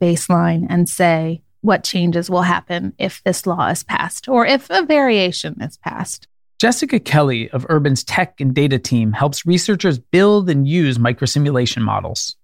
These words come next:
Speaker 1: Different agencies will put out data, you know, that they can send, share with the public. So there might, sometimes it's survey data, like the American Community Survey or the, the, um, C P S from Census. In the case of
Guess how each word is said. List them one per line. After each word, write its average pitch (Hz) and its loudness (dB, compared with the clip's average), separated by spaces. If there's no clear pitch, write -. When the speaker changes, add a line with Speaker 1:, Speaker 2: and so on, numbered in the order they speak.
Speaker 1:
Different 226 0
agencies 196 -2
will 185 -2
put 185 -4
out 170 0
data, 185 2
you 208 2
know, 185 2
that 170 -2
they 185 2
can 170 -2
send, 170 -2
share - -2
with 175 -2
the 175 -4
public. 190 -2
So 185 2
there 196 4
might, 208 -2
sometimes 220 0
it's - -6
survey 185 0
data, 185 2
like 190 -4
the 170 2
American 170 -2
Community 170 -2
Survey 175 0
or 165 0
the, 165 2
the, - -4
um, 170 -2
C - -2
P - -2
S 180 0
from 202 -2
Census. 196 -2
In 202 4
the 208 2
case 208 0
of 190 0